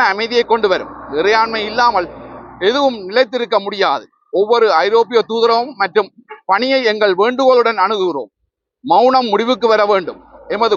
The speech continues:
குழந்தைகள் கண்டுபிடிக்கப்பட வேண்டும். நமது தாயகம் சுதந்திரமாக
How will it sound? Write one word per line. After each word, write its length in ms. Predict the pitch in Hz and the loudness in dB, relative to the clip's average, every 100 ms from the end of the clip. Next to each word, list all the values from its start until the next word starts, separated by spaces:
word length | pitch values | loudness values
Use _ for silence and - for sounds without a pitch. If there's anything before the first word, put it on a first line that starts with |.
| 202 | 0
குழந்தைகள் 460 | 233 254 240 214 | 0 2 2 0
கண்டுபிடிக்கப்பட 540 | 185 254 254 233 214 196 190 | 0 -2 0 0 0 0 -2
வேண்டும். 240 | 160 - - _ _ - | -4 -12 -18 _ _ -4
நமது 220 | 190 240 220 185 | 0 2 2 2
தாயகம் 440 | 208 247 247 233 - | 2 2 0 -4 -6
சுதந்திரமாக 500 | 240 254 254 233 | -2 0 2 2